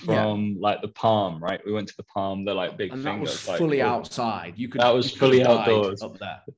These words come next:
Speaker 2: Dan was
Speaker 1: Could have died
Speaker 2: wondering
Speaker 1: up there.
Speaker 2: why I, I paid the extra, like, fifteen quid to go all the way to the top, 'cause there's no one there, basically. And I was just like, "Yeah, why not?" You know, yolo. Um, <laughs> I was like, "You won't do it without me, so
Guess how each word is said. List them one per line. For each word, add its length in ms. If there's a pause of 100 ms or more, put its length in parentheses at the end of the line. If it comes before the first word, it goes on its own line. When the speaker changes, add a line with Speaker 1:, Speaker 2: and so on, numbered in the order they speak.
(320)
Speaker 2:
Dan 240
was 120
Speaker 1:
Could 120
have 100
died 80
Speaker 2:
wondering 200
Speaker 1:
up 20
there. 100
Speaker 2:
why 400
I, 40
I 20
paid 360
the 160
extra, 300
like, 320
fifteen 460
quid 300
to 100
go 240
all 200
the 80
way 140
to 140
the 60
top, 300
'cause 120
there's 100
no 140
one 140
there, 200
basically. 300 (280)
And 380
I 80
was 120
just 120
like, 140
"Yeah, 180
why 140
not?" 260 (100)
You 80
know, 200 (600)
yolo. 280 (540)
Um, 920
<laughs> 40
I 600
was 140
like, 100
"You 80
won't 180
do 120
it 40
without 260 (120)
me, 160
so 420